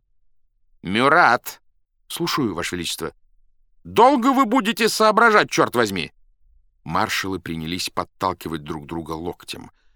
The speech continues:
как в случае с полковником Тютилькю, который, выполнив поручение, должен был огрести по полной и даже сверх того.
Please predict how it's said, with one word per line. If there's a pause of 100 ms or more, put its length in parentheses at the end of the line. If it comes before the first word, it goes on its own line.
(120)
как
в
случае
с
полковником
Тютилькю, (220)
который,
выполнив
поручение,
должен
был
огрести
по
полной
и
даже
сверх
того.